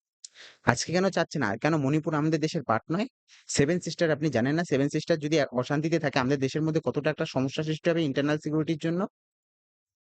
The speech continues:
একে তো বাংলাদেশ আমাদের বিরোধিতে চলে গিয়েছে। আর যদি সেভেন সিস্টারের মধ্যে এরকম ঘটনা ঘটে তাহলে তা-, তার ক্ষেত্রে কি দেখা যাবে?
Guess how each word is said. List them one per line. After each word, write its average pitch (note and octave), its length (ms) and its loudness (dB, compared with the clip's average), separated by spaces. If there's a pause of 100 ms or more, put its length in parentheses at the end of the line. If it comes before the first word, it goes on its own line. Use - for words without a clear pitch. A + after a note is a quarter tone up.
একে A#2 200 2
তো D#3+ 100 2
বাংলাদেশ C#3 440 2
আমাদের D#3+ 240 2
বিরোধিতে D3+ 380 0
চলে D3+ 220 2
গিয়েছে। G#2 280 -4 (640)
আর A2 120 6
যদি C#3+ 120 2
সেভেন D3 260 2
সিস্টারের E3 320 0
মধ্যে E3+ 180 2
এরকম E3 200 0
ঘটনা D3 300 2
ঘটে D#3+ 200 2
তাহলে D3+ 200 0 (240)
তা-, C#3 180 2
তার - 200 2
ক্ষেত্রে E3 260 -4
কি G3+ 120 -2
দেখা G3 200 2
যাবে? C3+ 200 -2